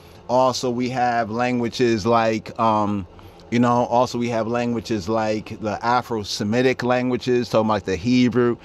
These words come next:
and other Afro-Semitic languages, there is a difference, right? There's a keyword difference between you male and you female. For example, in the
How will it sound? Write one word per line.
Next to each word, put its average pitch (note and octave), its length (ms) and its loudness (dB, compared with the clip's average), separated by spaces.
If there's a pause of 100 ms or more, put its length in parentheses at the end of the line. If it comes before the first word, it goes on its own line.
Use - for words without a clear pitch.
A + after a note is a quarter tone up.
(200)
and A2 140 2
other A2+ 240 2
Afro-Semitic A2+ 840 0
languages, A#2 760 -2 (260)
there B2+ 260 4
is D3+ 480 2
a B2 280 2
difference, B2 800 0 (400)
right? C3+ 320 2
There's B2+ 260 4
a G#2+ 100 0
keyword C#3 800 4
difference C3 680 0 (260)
between B2 720 0 (220)
you C3+ 520 2 (120)
male A2+ 680 2 (360)
and C3+ 520 2
you C3 360 2
female. B2+ 720 -2 (240)
For C#3 300 2
example, B2+ 760 -2 (500)
in C#3+ 420 0
the C3 460 -2